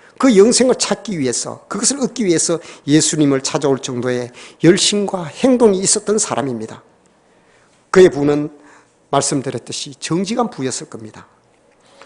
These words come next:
율법을 어려서부터 다 지켰다는 그의 말이, 어, 그것을 증명하니까요.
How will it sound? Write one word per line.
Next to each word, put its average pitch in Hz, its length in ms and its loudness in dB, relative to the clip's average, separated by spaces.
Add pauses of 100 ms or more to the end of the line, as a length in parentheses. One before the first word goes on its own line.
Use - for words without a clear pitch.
(320)
율법을 175 500 4
어려서부터 220 500 0
다 - 140 -12 (180)
지켰다는 170 460 -2
그의 170 220 2
말이, 123 380 -2 (320)
어, 120 100 -10
그것을 131 280 -6
증명하니까요. 117 760 -6